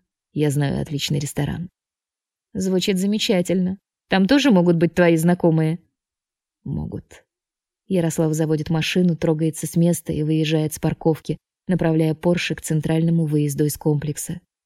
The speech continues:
Говорит, нисколько не шутя. "Но если будет драка, Марин, обещаю, я дам подбить себе глаз".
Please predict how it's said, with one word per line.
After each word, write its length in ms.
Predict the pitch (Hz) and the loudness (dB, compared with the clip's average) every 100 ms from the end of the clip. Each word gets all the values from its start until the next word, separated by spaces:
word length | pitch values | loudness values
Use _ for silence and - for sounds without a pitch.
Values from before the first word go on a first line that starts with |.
| _ _ 190 | _ _ 0
Говорит, 360 | 214 220 214 | 2 4 4
нисколько 480 | 185 175 220 185 160 | 2 2 0 0 0
не 100 | 160 | 0
шутя. 500 | - 170 - 180 165 - _ _ _ _ _ _ - | 0 -2 0 0 0 -10 _ _ _ _ _ _ -10
"Но 140 | 180 | -6
если 360 | 175 156 143 147 | -2 -4 -4 -6
будет 300 | - 147 147 | -4 -4 -4
драка, 340 | - 156 - | -2 -4 -4
Марин, 440 | 156 151 - 180 180 _ _ | -6 -6 -6 -10 -12 _ _
обещаю, 680 | 170 156 147 - 147 143 170 _ | -6 -4 -4 -4 -6 -6 -12 _
я 240 | - 135 139 | -8 -6 -4
дам 240 | 147 156 | -4 -6
подбить 400 | - 143 139 139 | -6 -6 -6 -8
себе 260 | - - - | -8 -8 -6
глаз". 480 | 160 175 - - | -6 -8 -10 -16